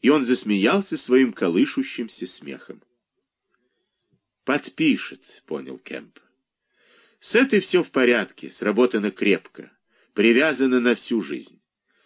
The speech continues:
Если рискнёт признаться ему во всём, он перестанет ей верить. Она понимает, что Роуман не сможет переступить свою память». Позиция.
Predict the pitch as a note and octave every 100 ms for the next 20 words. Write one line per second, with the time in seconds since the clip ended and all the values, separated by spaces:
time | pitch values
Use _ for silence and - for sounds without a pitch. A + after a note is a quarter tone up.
0 | _ E3+ A3 - E3 C#3 C3+ - C3+ D#3+
1 | - A2 G2 F#2 C3 - - G2+ G#2 G#2+
2 | F2 - - F3 B2+ _ _ _ _ -
3 | D#3+ A#2+ A#2+ A2 - A#2+ G#2+ G2 G2+ F2+
4 | F2 D#2+ C2+ - - _ _ _ _ -
5 | C#3+ F3+ D#3+ E3 F#3 F3+ A#2+ - - E2
6 | A2 C3+ B2+ B2 A#2 A2 - F#2+ D#3 D3+
7 | B2+ - D#2+ D2 - D2+ - C#2+ - D2+
8 | C#2 B1+ - C2 A1 _ - _ _ _
9 | _ _ _ _ _ _ _ _ _ _
10 | _ _ _ _ _ _ _ _ _ _
11 | _ _ _ _ _ _ _ _ _ _
12 | _ _ _ _ D#3 F#3+ E3+ F3 - D#3+
13 | D#3 D3+ D3+